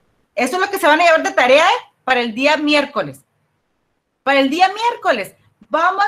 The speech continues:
van a traer, van a pasar los datos, cuánto traemos de índice de liquidez del dos mil diecinueve y dos mil dieciocho. Y vamos a sacar el día miércoles la tendencia, ¿sí? Y aquí vamos a interpretar,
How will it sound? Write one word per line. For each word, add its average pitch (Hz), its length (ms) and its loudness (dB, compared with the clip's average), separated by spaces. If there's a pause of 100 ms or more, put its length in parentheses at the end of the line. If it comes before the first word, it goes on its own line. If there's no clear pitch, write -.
(120)
van 311 220 -2
a - 100 -10
traer, 285 600 -4 (100)
van 311 260 -4
a 415 120 -2
pasar 320 320 -2
los 311 180 -8
datos, 302 460 -4 (100)
cuánto 392 400 0
traemos 294 480 0
de 269 320 -2 (220)
índice 285 460 0
de 269 80 2
liquidez 233 520 -6 (460)
del 233 180 -6
dos 233 160 -6
mil 240 160 -8
diecinueve 302 480 -2
y 285 40 -2
dos 254 120 -2
mil 233 160 -6
dieciocho. 269 580 -2 (200)
Y 254 100 -4
vamos 269 320 0
a 339 60 -8
sacar 254 320 -4
el 277 100 0
día 311 160 0
miércoles 294 540 0
la 285 160 -2
tendencia, 285 680 0 (280)
¿sí? 294 160 -14 (280)
Y 233 100 -2
aquí 285 280 -2 (200)
vamos 262 360 0
a 285 60 0
interpretar, 262 920 -6